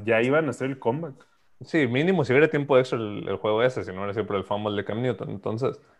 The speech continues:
Speaker 2: sí, creo que Buffalo, no tanto que tenga un calendario fácil a primer-, a simple vista, pero les ha tocado enfrentarse a cada equipo en el momento indicado. O si volteas, como dices, el juego,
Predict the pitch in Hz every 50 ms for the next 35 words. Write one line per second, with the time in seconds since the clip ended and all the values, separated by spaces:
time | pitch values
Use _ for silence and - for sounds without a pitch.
0 | _ _ _ _ _ _ _ _ _ - - 123 113 - 143 151 170 170 151 127
1 | 123 120 120 113 - - 131 127 135 135 - 165 160 165 165 160 - - - 139
2 | 151 170 170 - 185 185 180 - - 156 135 131 - 131 139 156 165 165 165 170
3 | 165 - - - 160 156 139 113 117 135 147 - - - - 123 127 - - -
4 | 175 175 175 170 - _ _ _ _ _ _ _ _ _ _ _ _ _ _ _
5 | _ _ _ _ - - 120 117 - 127 120 120 117 - - 127 123 - 131 127
6 | 160 175 170 170 180 180 165 - - - 127 123 123 - _ _ _ _ _ _
7 | _ _ - 131 127 127 131 131 127 127 - - 131 - - - 156 131 - -
8 | 131 151 139 143 151 147 139 - 127 117 117 113 117 113 117 - 151 147 139 -
9 | - - 117 - 117 113 123 127 131 - 139 131 - 123 117 110 - 123 113 110
10 | 110 107 107 110 110 120 127 123 113 104 - - 120 117 - - 90 - 110 -
11 | 127 123 117 131 127 120 117 123 117 110 147 147 156 - - 127 123 123 120 107
12 | 101 101 98 98 - 120 131 139 143 127 131